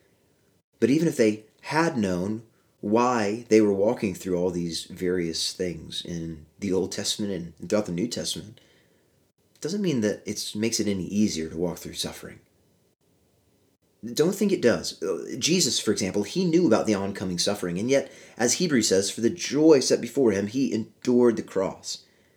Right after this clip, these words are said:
Right? So even, even, even Jesus, knowing the outcome, knowing why all this is happening, he still is able to have joy in the suffering, 'cause he, he knew the reward for his suffering was our salvation and the glory of God.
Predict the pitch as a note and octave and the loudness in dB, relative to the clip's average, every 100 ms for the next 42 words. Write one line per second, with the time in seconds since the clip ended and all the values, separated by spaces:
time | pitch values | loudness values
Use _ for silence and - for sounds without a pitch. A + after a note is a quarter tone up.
0 | _ - C3+ B2 D#3+ D3+ D3 _ _ _ | _ -6 -2 0 0 -2 -8 _ _ _
1 | _ _ - E3 D#3 C3+ C#3+ - _ - | _ _ -4 0 2 0 -6 -16 _ -8
2 | C3+ E3+ - F3 D3+ D#3 A2+ A2+ C3 C#3 | -4 -2 2 2 4 0 -2 -2 2 6
3 | D#3 D#3+ D3 B2+ B2 B2+ C#3 - A2 C3+ | 6 6 4 0 0 2 2 0 0 2
4 | G#2+ A#2 C#3 D#3 G#2+ G#2+ G#2 F#2+ F#2 F#2+ | 2 2 4 4 4 2 0 -4 -4 -4
5 | G#2 G#2+ - - _ _ _ - D#3+ F#3 | -4 -6 -10 -20 _ _ _ -4 -2 -2
6 | E3 - - E3 B2 - B2 B2+ B2 G#2+ | -2 -2 2 4 4 2 0 0 -4 -4
7 | A2+ C3+ A#2+ A2+ C#3 C#3 A2 - - - | 2 4 4 2 0 0 -2 -2 -2 -4
8 | F#2+ G#2 - B2 A2+ - C#3 C3+ C#3 E3+ | -6 -4 -4 -2 -2 -4 -6 -4 2 4
9 | A#2 G#2+ G#2+ G#2+ A#2+ C#3+ C#3+ G#2+ - F#2+ | 4 2 2 2 4 2 2 -2 0 -2
10 | F#2+ G#2 G#2 A2 G#2+ - G#2 G2 A#2 - | -2 -2 0 0 0 0 0 2 0 0
11 | F#2+ F2 F2 G#2 G2+ G#2+ G2 - D#2+ D#2 | -6 -4 -4 -2 2 2 2 -4 -6 -8